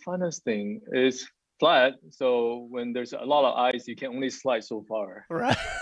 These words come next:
Speaker 1: <laughs>
Speaker 2: Did you go to any of the sports, sporting events or anything like that while you were there?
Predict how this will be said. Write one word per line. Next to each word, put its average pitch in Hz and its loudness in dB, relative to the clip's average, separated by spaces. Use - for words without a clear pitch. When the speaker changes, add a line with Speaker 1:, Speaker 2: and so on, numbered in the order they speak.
Speaker 1:
<laughs> - -6
Speaker 2:
Did 196 0
you 175 0
go 185 6
to 175 2
any 175 2
of 165 4
the 151 2
sports, - -2
sporting 190 -2
events 180 -4
or 180 -2
anything 180 -6
like 180 -4
that 190 -2
while 180 0
you 185 2
were 180 0
there? 196 -4